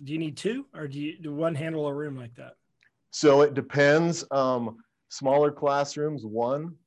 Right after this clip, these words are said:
Speaker 2: would be able to cover both the instructor and the students. As you increase in size, probably when you start to get more than, like, twenty-four by twenty-four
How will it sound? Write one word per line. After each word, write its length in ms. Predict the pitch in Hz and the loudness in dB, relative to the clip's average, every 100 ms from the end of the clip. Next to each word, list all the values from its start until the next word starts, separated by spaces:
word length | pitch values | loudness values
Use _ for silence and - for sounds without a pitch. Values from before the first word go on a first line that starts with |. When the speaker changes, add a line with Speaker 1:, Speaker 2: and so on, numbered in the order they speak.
| - | -10
Speaker 2:
would 200 | 123 120 | -8 -6
be 120 | 127 | -4
able 160 | 127 127 | -4 -4
to 80 | 113 | -8
cover 340 | - 127 120 | -6 -4 -4
both 260 | 110 120 120 | -6 -8 -8
the 80 | 120 | -10
instructor 640 | 110 - 123 127 - 123 | -12 -10 -8 -8 -8 -6
and 180 | 117 110 | -6 -6
the 80 | 101 | -10
students. 640 | - - 139 139 - - - _ _ _ - | -14 -10 -8 -10 -14 -20 -20 _ _ _ -6
As 280 | 120 131 120 | -4 -2 -4
you 120 | 127 | -8
increase 500 | 120 120 131 127 - | -8 -10 -10 -10 -10
in 140 | 113 | -12
size, 580 | 110 - 120 123 127 131 _ _ _ | -10 -4 0 0 -2 -6 _ _ _
probably 500 | - 170 165 147 151 | -2 -2 -2 -2 0
when 200 | 139 139 | 0 -2
you 60 | 131 | -4
start 360 | 127 143 123 113 | -6 -4 -4 -6
to 60 | |
get 180 | 110 131 | -8 -8
more 300 | 117 127 127 | -6 -4 -4
than, 200 | 120 113 | -4 -6
like, 220 | 107 95 | -6 -10
twenty-four 600 | _ 120 120 113 - 120 | _ -10 -10 -12 -8 -6
by 120 | 113 110 | -4 -6
twenty-four 560 | - 113 110 113 104 | -8 -10 -10 -10 -10